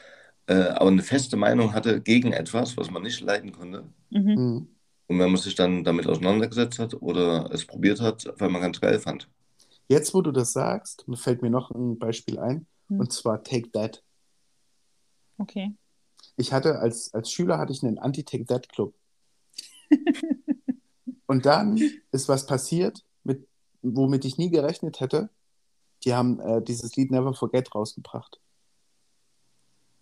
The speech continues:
Speaker 3: Und ich fand das so extrem cool, weil da hat alles gepasst bei diesem Lied,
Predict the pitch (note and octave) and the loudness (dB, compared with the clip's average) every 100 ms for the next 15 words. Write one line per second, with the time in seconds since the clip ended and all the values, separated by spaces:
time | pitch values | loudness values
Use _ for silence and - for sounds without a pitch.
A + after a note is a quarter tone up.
0 | _ - B2 A2+ - C3 A#2+ A#2 A2+ - | _ 0 0 0 -2 0 0 0 -2 -8
1 | - - G3+ A#3 - - - - - - | -8 2 2 2 -2 -4 -4 -6 -12 -6
2 | E3 E3 F#3+ F#3 - - E3+ D3+ B2+ F3 | 0 0 0 -6 -10 -2 2 4 2 0
3 | - _ _ _ - C3 C3 C#3+ G3 G3+ | -8 _ _ _ -4 -2 -2 -4 -2 -2
4 | F3+ - G3 - C3 A#2 A2+ G#2 - | -4 -8 -8 -6 -4 -4 -4 -6 -8